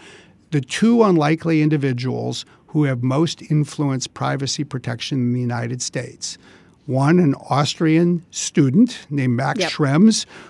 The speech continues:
Speaker 1: who persuaded the European Court of Justice to strike down a safe harbor and push the U S government to strengthen privacy protection.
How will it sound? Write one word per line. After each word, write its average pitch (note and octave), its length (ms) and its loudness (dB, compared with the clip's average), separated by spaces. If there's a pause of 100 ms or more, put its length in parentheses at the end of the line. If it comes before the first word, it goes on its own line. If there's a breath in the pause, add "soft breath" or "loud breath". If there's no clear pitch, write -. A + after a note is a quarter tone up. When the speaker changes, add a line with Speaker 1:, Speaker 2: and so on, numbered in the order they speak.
Speaker 1:
who D#3 380 2 (360)
persuaded C#3+ 480 -2
the C#3 80 -2
European C#3 440 0
Court C3+ 220 -2
of B2+ 140 -2
Justice C3+ 540 -4
to - 120 -8
strike C#3+ 440 -2
down C#3 260 -2
a C3+ 80 -4
safe C3+ 300 -6
harbor C#3+ 420 -4
and C3 420 -4
push - 380 -2
the C#3+ 100 -6
U B2+ 160 -2
S B2+ 180 -6
government C#3 520 -4
to D3+ 80 -10
strengthen C3+ 460 -6
privacy C#3 520 -8
protection. C3+ 640 -8